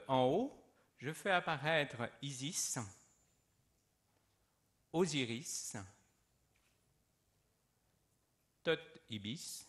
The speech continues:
Merbat, si je me trompe, tu peux me reprendre, hein. <laughs> Merci. Ici, dans le panneau central, euh, Horus,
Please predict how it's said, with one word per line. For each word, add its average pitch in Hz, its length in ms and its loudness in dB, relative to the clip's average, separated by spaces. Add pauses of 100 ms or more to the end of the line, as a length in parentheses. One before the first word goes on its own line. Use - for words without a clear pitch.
(720)
Merbat, 127 340 -4
si 123 120 -4
je 113 100 -2
me 107 80 0
trompe, 127 340 4
tu 104 100 2
peux 113 140 2
me 107 100 4
reprendre, 104 460 -2
hein. 104 180 -6 (340)
<laughs> 175 100 -2 (480)
Merci. 147 480 -10 (2250)
Ici, 165 320 -4
dans 165 100 4
le 139 140 4
panneau 151 260 8
central, 131 680 0 (1300)
euh, 110 760 -2 (220)
Horus, 175 540 2